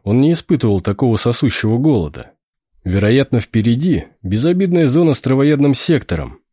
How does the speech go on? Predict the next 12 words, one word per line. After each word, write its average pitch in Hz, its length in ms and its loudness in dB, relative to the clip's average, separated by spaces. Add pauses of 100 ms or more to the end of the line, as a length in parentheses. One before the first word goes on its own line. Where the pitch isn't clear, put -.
(160)
но 87 220 0
это 139 240 0
может 165 320 2
быть 156 360 0
и - 80 -6
ареал 123 380 0
хищников, 113 600 -2
где 95 120 -2
добычей 123 420 0
станет 117 400 0
уже 117 360 0
он. 85 320 -2